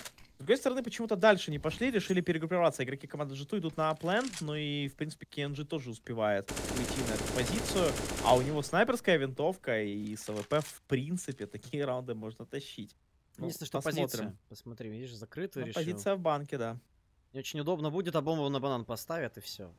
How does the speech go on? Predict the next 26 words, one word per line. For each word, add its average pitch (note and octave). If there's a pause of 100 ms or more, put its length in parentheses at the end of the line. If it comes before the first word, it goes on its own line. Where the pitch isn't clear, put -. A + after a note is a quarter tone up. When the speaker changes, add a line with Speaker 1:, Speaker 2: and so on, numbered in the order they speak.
(400)
Speaker 2:
И A#2+
контакта A#2
таки A2+
может A2
и A#2
не A2+
произойти. B2
Попытается, F3
скорее D3
всего, E3
ящик G3
прострелить, D3
но C#3
спалит C3
свой C3+
спот, F#3
и -
в -
таком D3
случае B2+ (480)
Н C#3
Т C#3+
З E3+
точно F3
будут C#3
не C#3